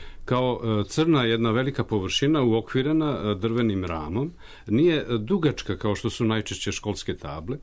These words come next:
Kad priđete, vidite da to nije, da je to platno.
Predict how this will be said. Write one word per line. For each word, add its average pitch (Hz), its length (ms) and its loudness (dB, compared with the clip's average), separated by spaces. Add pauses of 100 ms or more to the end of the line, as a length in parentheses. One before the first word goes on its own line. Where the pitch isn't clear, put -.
(340)
Kad 117 180 -2
priđete, 180 400 2
vidite 165 400 4
da 135 200 4 (400)
to 123 160 0
nije, 123 260 4
da 90 100 -2
je 95 80 0
to 107 120 -2
platno. 107 540 0